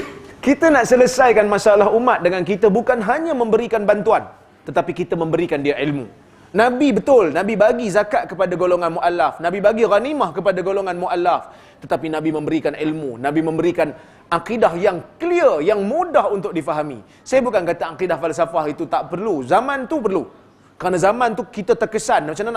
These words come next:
nak lawan dengan golongan falsafah, kena buat. Tapi zaman sekarang, kalau tengok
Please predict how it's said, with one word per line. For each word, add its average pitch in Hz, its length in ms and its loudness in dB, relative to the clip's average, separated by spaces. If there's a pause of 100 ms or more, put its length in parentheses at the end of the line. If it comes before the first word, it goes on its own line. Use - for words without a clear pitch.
nak - 80 -12
lawan 233 240 2
dengan 208 160 -6
golongan 214 280 -2
falsafah, 214 360 -2
kena 226 160 -2
buat. 220 180 2 (840)
Tapi 160 140 -6 (120)
zaman 180 260 -2
sekarang, 185 460 0 (340)
kalau 180 160 -2
tengok 208 280 0